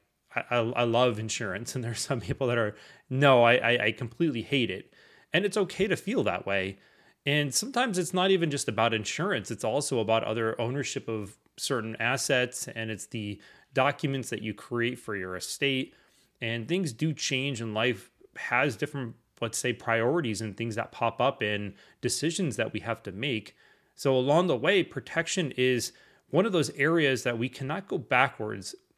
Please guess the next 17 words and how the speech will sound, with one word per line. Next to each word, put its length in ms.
after 260
the 120
fact 380
and 140
fix 300
it. 160
So 140
let 80
me 80
give 160
you 60
an 80
example 480
here 160
for 160
a 40
second. 380